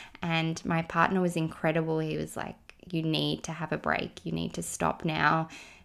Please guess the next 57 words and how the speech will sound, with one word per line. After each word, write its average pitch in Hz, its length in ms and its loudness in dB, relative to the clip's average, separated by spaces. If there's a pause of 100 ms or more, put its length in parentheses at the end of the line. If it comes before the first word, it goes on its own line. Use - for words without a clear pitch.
So - 180 -2
I 156 80 2
took 220 240 -6
some 208 160 2
time 180 300 2
off 165 220 0
work. 147 540 0
I 151 80 4
actually 185 500 4
then 151 420 2
also 156 260 0
got - 300 -2 (200)
sick, 254 480 2
and 165 160 4
you 165 60 4
can 165 140 2
probably 165 280 6
still 165 240 2
hear 160 300 0
a 165 80 2
little 160 200 0
bit 160 160 -2
in 165 100 0
my 156 140 2
voice. 165 520 -4
I'm 156 160 4
a 160 60 2
little 175 160 4
bit 175 160 2
croaky 160 440 0
still, 160 400 2
but 160 360 0
yeah, 175 280 4
my 156 140 2
body 175 540 2 (280)
actually 160 540 2
was - 340 -2 (460)
screaming 151 500 4
at - 140 4
me 143 180 0
like, 151 340 -4
"Come 160 300 0
on 147 200 2
now, - 300 -4
you 160 120 -2
need 147 280 -4
to 165 100 -4
take - 240 -4
a - 20 -8
break." 156 320 -6
So - 120 -6
I 156 60 -2
took 196 240 -4
a 190 60 0
break 165 300 -2
from 160 300 -6
work. 190 440 2